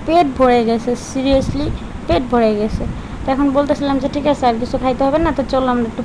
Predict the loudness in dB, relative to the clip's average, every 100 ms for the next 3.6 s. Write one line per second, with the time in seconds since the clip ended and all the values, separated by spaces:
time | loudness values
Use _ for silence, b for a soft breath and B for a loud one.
0 | -2 0 0 -2 -2 -2 -4 -8 B B
1 | B B -2 0 2 2 2 0 0 0
2 | 0 0 -2 -2 -2 0 -2 0 0 0
3 | -2 -2 -2 -4 -4